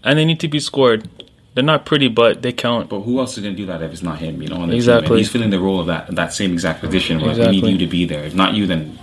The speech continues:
Speaker 2: we'll have to find someone else. And there's no guarantee you're gonna get that, you know?
Speaker 1: E-, exactly,
Speaker 2: And he was
Speaker 1: exactly.
Speaker 2: able to be in the right spot at the right time. Uh,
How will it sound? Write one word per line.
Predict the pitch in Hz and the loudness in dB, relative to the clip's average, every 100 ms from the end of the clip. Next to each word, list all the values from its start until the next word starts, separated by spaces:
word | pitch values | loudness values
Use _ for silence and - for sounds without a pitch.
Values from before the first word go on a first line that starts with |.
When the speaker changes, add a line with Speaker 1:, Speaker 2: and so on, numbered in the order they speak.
| - | -6
Speaker 2:
we'll | 90 90 | -2 0
have | 98 | -2
to | - | 0
find | 90 | -2
someone | - 80 82 | -2 -2 -2
else. | 78 - | -2 -4
And | |
there's | 87 | 0
no | 117 110 | 2 4
guarantee | 110 101 - | 4 2 0
you're | 95 | -2
gonna | 85 80 | -4 -4
get | 82 80 | -4 -4
that, | 71 - - | -8 -12 -8
you | |
know? | - | -2
Speaker 1:
E-, | 117 - | -2 0
exactly, | - 117 117 110 113 110 | -2 2 2 4 0 2
Speaker 2:
And | 101 | 4
he | 92 | 4
was | 95 | 4
Speaker 1:
exactly. | 90 | 2
Speaker 2:
able | 87 | 0
to | |
be | 87 | 0
in | 87 | 0
the | |
right | 80 78 | 0 -2
spot | - 78 | -2 -4
at | |
the | 73 | -4
right | 71 76 | -8 -8
time. | 80 78 87 - - - - | -6 -4 -4 -8 -20 -20 -6
Uh, | 82 82 85 80 | -2 2 2 0